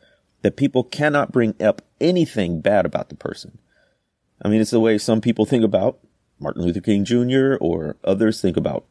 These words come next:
Ronald Reagan or Billy Graham. I mean, you can go down the list, right? So, how soon is too soon? I don't think there's one simple answer for this.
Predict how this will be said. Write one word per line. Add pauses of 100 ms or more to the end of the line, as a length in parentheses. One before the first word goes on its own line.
(140)
Ronald
Reagan
or
Billy
Graham.
I
mean,
you
can
go
down
the
list,
right? (1120)
So, (760)
how
soon
is
too
soon?
I (120)
don't
think
there's
one
simple (100)
answer
for
this.